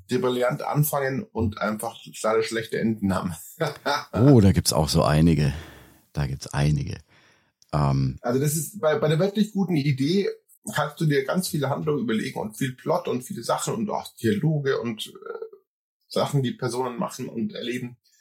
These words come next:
Speaker 1: Aber das wirklich stringent aufzulösen,
Speaker 2: Hm.
Speaker 1: extrem schwierig. Mir fällt dazu gerade,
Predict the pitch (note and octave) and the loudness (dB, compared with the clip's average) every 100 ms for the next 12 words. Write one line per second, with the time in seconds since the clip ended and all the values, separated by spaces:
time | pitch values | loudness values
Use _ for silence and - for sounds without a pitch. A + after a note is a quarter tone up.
0 | - _ _ _ _ _ - A#2 A#2+ A2 | -20 _ _ _ _ _ -2 0 2 0
1 | B2+ B2+ C3+ D3 D#3 - - _ _ _ | 0 -2 0 0 0 -2 -12 _ _ _
2 | - _ _ _ _ - - - C3 B2 | -20 _ _ _ _ -8 -4 0 2 2
3 | C#3+ D3+ - G#2 - - E3+ D#3+ D#3 D3+ | 0 0 0 0 0 0 2 2 2 0
4 | D3 C3+ - E3+ D#2+ C#2+ C2 - - F#2+ | -2 -4 0 4 4 4 0 -8 -4 -2
5 | - G#2 A2 - A2 F2+ G#2 G2+ - - | 0 0 0 0 0 0 0 0 0 -2
6 | C#3+ C3+ G#2+ G#2+ B2 B2+ A#2+ | -2 -2 -2 -2 0 2 0